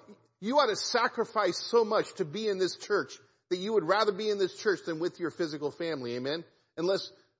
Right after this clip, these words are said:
praise God, maybe you have a physical family that comes to church. I hope so. Right? But this church is your spiritual family. Did you know that your spiritual family in the kingdom of God is more important than your physical family?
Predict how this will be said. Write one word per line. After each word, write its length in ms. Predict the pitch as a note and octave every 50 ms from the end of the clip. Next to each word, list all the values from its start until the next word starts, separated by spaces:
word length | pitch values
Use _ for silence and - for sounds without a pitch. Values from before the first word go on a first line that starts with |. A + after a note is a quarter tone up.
| _ - -
praise 240 | - - G3 G3 F3
God, 180 | D3 F#3 F3 D#3+
maybe 220 | D#3 F#3 F#3 F3+
you 100 | F#3 E3+
have 120 | E3+ E3+ D3
a 60 | C3+
physical 340 | - F#3 F3 D#3+ D#3 D#3+ C#3+
family 340 | - F3+ F3 D#3+ D#3+ E3
that 140 | D3+ D3 B2+
comes 220 | - F#3 G3+ F#3 -
to 80 | C#3+
church. 300 | A#2 - - A#2 G#2+ -
I 80 | B2+ B2
hope 180 | C#3+ G3 -
so. 300 | - - F#3+ G3 C#3+ - - - _ _ _ _ _ _ _ _ _ _
Right? 240 | - C#3 D#3 F#3+ G#3 - - _ _ _ _ _ _ _ _ _
But 160 | - F3 C#3+ C#3
this 240 | G3 C4+ - -
church 420 | - - - - B3+ C#4 - - -
is 200 | G3+ F#3 D#3 C#3
your 120 | E3 E3
spiritual 680 | D#3 - - - - - C4 C#4+ C#4 B3 G#3 - F#3 D#3
family. 460 | - - D3 C3+ B2+ B2+ C3 C#3+ C#3+ - _ _ _ _ _ -
Did 160 | D3+ F#3+ E3+
you 180 | D#3+ G#3 B3+ C4
know 400 | A#3 A#3+ B3 G#3+ D#3 C#3 C#3+ D3 - - - _ _ _ -
that 160 | F#3+ E3+ -
your 100 | F3 E3+
spiritual 580 | - - - - - A3+ A#3+ B3 A#3+ - B3 A3
family 480 | - - - G#3+ G#3 G#3 G3+ F#3 E3+ D#3+
in 80 | D3+
the 80 | D3+ C#3
kingdom 380 | - - G3 F#3+ F#3+ F#3+ F3
of 80 | D#3+ D3
God 220 | D3+ F3 D#3+ D3+
is 140 | D3 C#3 B2
more 200 | C3+ D3+ E3+ F3+
important 440 | F3 D#3 C3 - F#3 F3+ D#3 C#3 C#3+
than 120 | C#3+ C#3+
your 180 | C#3+ C#3 C3+ - - _ _ _ _ -
physical 340 | F#3 F3 D3 D#3+ D3+ D3
family? 460 | C3 - - D#3+ D3 C3+ A#2+ A#2 G#2